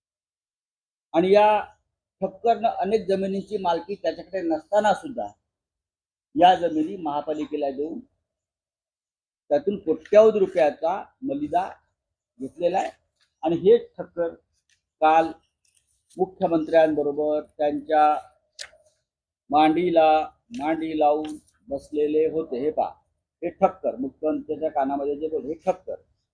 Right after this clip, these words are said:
या ठक्कराने किमान तीनशे कोटी रुपये भूसंपादनाच्या गैरव्यवहारातून मिळवले. मला असं वाटतं की हा एक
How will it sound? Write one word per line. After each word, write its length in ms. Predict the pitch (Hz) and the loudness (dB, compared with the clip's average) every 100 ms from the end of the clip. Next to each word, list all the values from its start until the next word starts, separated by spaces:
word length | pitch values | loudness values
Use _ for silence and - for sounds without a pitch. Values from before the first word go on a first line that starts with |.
| _ | _
या 200 | 151 208 | 2 2
ठक्कराने 640 | 208 175 170 185 180 180 202 | 2 -4 -6 0 0 0 -6
किमान 380 | - 165 190 | -8 -6 -4
तीनशे 440 | 185 - 202 - 214 | -6 -6 -6 0 0
कोटी 260 | 196 175 | 0 -2
रुपये 300 | 151 127 104 - _ _ _ _ _ - | -6 -8 -12 -18 _ _ _ _ _ -4
भूसंपादनाच्या 1300 | 208 208 175 165 156 151 151 147 - 170 190 220 - - | -2 0 -2 2 2 4 0 0 -2 -2 0 -2 -6 -2
गैरव्यवहारातून 720 | 160 147 143 143 139 139 196 | -2 0 -2 0 -2 -4 -4
मिळवले. 320 | 170 135 107 90 _ _ _ _ _ _ _ _ _ _ _ _ _ _ _ | 0 0 -2 -12 _ _ _ _ _ _ _ _ _ _ _ _ _ _ _
मला 140 | 233 | -2
असं 180 | 262 254 | 0 2
वाटतं 280 | 240 226 233 | 2 2 -2
की 220 | - 233 | -6 -4
हा 280 | 185 180 208 | -2 0 0
एक 340 | 202 220 - | 0 -2 -6